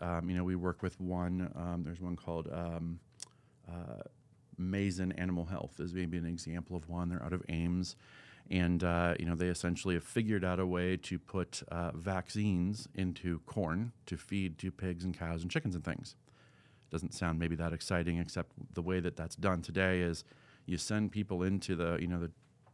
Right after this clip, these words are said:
barn full of pigs, and they're wearing a full hazmat suit, and then they got, you know, syringes, and they're stabbing every single pig and injecting them one at a time with all of the vaccines. And you can just imagine how, I mean, that's not a fun job, for one. It's expensive, for two,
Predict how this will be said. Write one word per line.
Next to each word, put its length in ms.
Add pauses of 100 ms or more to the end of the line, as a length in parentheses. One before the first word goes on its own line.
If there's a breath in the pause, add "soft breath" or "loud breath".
barn 380
full 240
of 80
pigs, 420 (400 soft breath)
and 120
they're 80
wearing 200
a 60
full 380
hazmat 540
suit, 300 (300)
and 100
then 140
they 60
got, 260 (140)
you 100
know, 140
syringes, 600
and 80
they're 100
stabbing 500
every 200
single 280
pig 320
and 100
injecting 460
them 140
one 100
at 80
a 20
time 380 (420 loud breath)
with 180
all 280
of 100
the 80
vaccines. 440
And 100
you 60
can 100
just 140
imagine 400
how, 260 (320 loud breath)
I 60
mean, 160
that's 120
not 120
a 40
fun 260
job, 300
for 120
one. 320
It's 100
expensive, 600
for 160
two, 340